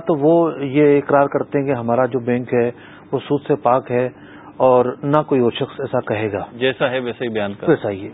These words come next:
Speaker 2: ٹھیک۔
Speaker 1: لیکن جو اس کے مقابل میں جو اسلامک بینک آئے ہیں،
Speaker 2: ٹھیک۔
Speaker 1: اس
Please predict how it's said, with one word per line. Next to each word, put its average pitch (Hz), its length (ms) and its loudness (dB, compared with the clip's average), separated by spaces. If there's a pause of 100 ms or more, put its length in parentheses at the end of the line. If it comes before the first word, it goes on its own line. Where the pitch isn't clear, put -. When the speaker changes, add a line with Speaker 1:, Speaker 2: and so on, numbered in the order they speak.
(100)
Speaker 2:
ٹھیک۔ - 220 -12 (1700)
Speaker 1:
لیکن 208 360 2
جو 220 300 4 (320)
اس - 160 -4
کے 214 80 2
مقابل 160 440 2
میں 185 120 -2
جو 170 100 0
اسلامک 143 400 -6
بینک 147 240 0
آئے 131 200 2
ہیں، 117 160 -6 (160)
Speaker 2:
ٹھیک۔ 104 160 -10 (1900)
Speaker 1:
اس 170 100 0